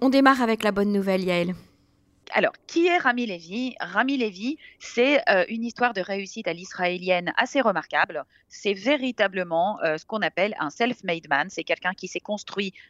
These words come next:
Speaker 2: à partir de rien, depuis un, une épicerie, un petit magasin, euh, d'alimentation,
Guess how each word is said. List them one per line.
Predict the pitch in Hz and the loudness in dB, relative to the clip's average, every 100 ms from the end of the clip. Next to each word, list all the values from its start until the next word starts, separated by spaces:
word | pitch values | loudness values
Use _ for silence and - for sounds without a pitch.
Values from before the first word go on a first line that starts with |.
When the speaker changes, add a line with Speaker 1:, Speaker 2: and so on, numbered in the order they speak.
| - | -4
Speaker 2:
à | 247 | 0
partir | 247 - - 214 | 0 -4 -6 -8
de | 185 | -6
rien, | 175 160 151 - _ _ _ | -8 -6 -6 -6 _ _ _
depuis | 175 262 - - 247 247 - | -2 -2 -2 -8 -4 -4 -4
un, | - 185 175 170 - | -4 -2 0 0 -2
une | 185 240 | -2 -2
épicerie, | - 214 - 160 233 | -4 -10 -6 -2 2
un | 190 | 2
petit | 156 208 - 233 | 0 -4 -4 0
magasin, | 208 190 180 185 196 190 | 0 2 2 4 4 4
euh, | 151 156 - | 2 0 -2
d'alimentation, | 196 208 190 185 170 - 185 185 | -2 -2 -4 -4 -6 -4 -2 -2